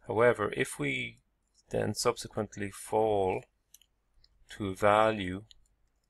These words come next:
of less than eighty, seventy, then at this point it's no longer the equity that it becomes negative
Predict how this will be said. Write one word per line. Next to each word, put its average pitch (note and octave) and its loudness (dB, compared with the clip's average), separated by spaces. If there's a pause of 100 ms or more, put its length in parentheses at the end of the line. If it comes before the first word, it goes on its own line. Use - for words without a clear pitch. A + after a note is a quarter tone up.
(180)
of F#2 -2
less A2 2
than A2 2
eighty, F#2+ -6 (180)
seventy, G#2+ -2 (920)
then G2 0
at - -2
this A#2 0
point G2 2 (460)
it's - -10
no G#2+ 4
longer G2+ 0 (1600)
the F#2 -10 (2000)
equity F#2+ -4 (540)
that G2+ -6 (300)
it G#2+ -10
becomes F#2+ -6
negative G2 0